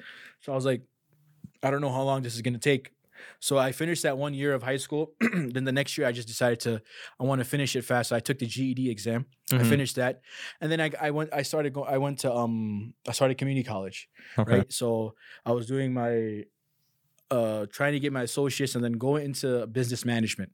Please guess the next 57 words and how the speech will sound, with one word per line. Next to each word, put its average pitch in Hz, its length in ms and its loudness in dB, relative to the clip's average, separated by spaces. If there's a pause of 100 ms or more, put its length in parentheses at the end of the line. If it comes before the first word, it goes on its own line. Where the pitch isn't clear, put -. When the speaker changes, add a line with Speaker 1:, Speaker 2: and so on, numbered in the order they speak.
Speaker 1:
right? 131 140 -2
So 165 80 -4
I 165 40 2
was 170 120 2
just 151 200 -6 (240)
on 160 140 0
that 147 160 0
course. 147 400 -2 (400)
Speaker 2:
Yeah. 131 180 6
Speaker 1:
I, - 40 4
I 127 40 2
wanna 139 220 0
get 139 140 0
my 127 120 2
four-year 135 320 0
degree 131 340 0
in 127 60 0
business 123 300 -2
management, 127 380 0
do, 127 240 0
finish 135 320 -2
up 131 100 4
my, 117 220 -2
I 117 60 2
was 135 120 4
in 147 60 2
my 135 100 0
sec-, 143 300 0
uh, 117 180 2 (240)
close 170 300 0
to 180 80 -8
my 147 140 0
second, 147 360 -4
finishing 156 320 0
my 135 120 2
second 139 300 -2
year 135 180 0
at 117 60 -4
Harper, 156 380 -2 (460)
finish, 170 400 0
you 180 60 -2
know, 160 120 2
the, 143 160 2 (280)
finish, 165 460 -2
transfer 147 420 0
to 143 120 -4
the 131 200 0
four-year 143 360 0
college 143 400 -2
and 127 80 0
then 123 120 0
get 135 160 -2
my 120 100 0
degree 123 340 0
and, 117 200 -2 (580)
you 131 240 2
know, 135 160 -2